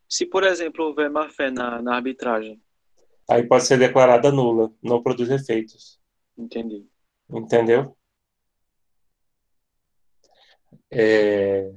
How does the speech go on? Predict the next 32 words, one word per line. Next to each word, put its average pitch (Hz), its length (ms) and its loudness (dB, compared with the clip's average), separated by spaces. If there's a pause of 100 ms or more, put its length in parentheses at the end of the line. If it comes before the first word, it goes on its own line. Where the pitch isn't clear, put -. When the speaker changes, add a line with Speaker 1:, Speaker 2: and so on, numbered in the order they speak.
Speaker 2:
então, 113 600 0
com 120 120 2
certeza. 113 640 -2 (920)
Que 117 100 -2
também 143 300 6
isso 143 120 2
ocorre 143 360 4
também 131 260 2
no 139 80 -2
direito 143 320 -4
interno, 113 460 -2
né? 127 60 -20 (1500)
Sim. - 380 -2 (600)
E 175 140 4
o 175 100 8
árbitro 147 400 4
deve 147 180 0
ser 147 120 -4
indicado 131 400 -2
pelas 123 240 0
partes 117 240 -2
em 117 80 -12
comum 123 260 -2
acordo. 147 400 2
Existem 143 400 -4
câmaras 143 400 4
de 123 80 0
arbitragem 117 680 0
hoje 107 200 -4
ligado 107 360 -2
à 131 140 4
onu 139 320 0